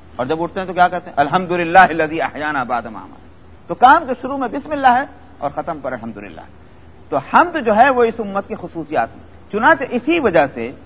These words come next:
قیامت میں اس امت کا نام کیا ہوگا؟ ہر امت کا ایک نام۔ اس امت، کسی کو امت موسیٰ کہا جائے گا، کسی کو امت عیسیٰ کہا جائے گا، مگر اس کو امت محمد نہیں، بلکہ کہا جائے گا حمادون۔ حماد خود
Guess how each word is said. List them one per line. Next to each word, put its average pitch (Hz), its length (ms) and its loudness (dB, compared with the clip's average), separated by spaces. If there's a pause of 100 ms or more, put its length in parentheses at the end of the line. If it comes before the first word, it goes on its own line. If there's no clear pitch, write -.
(560)
قیامت 262 440 4
میں 262 280 -4
اس 247 160 -4
امت 240 320 0
کا 220 80 4
نام 226 260 4
کیا 160 160 0
ہوگا؟ 104 260 -6 (1800)
ہر 135 100 -2
امت 160 280 -4
کا 170 60 -2
ایک 156 140 -4
نام۔ 139 240 -2 (680)
اس 156 160 -4
امت، 170 360 -4
کسی 151 180 -6
کو 151 140 0
امت 147 240 -2
موسیٰ 156 440 2
کہا 151 220 2
جائے 151 240 4
گا، 151 80 4
کسی 151 240 -8
کو 147 100 -4
امت 147 260 -4
عیسیٰ 170 440 0
کہا 151 180 4
جائے 156 260 4
گا، 147 60 -4 (480)
مگر 127 220 -2
اس 156 160 -6
کو - 220 -4
امت 147 320 -6
محمد 131 440 -2
نہیں، 139 200 -4 (560)
بلکہ 156 240 2
کہا 143 240 2
جائے 165 240 6
گا 165 60 2 (100)
حمادون۔ 165 640 2 (1120)
حماد 214 460 4
خود - 220 -2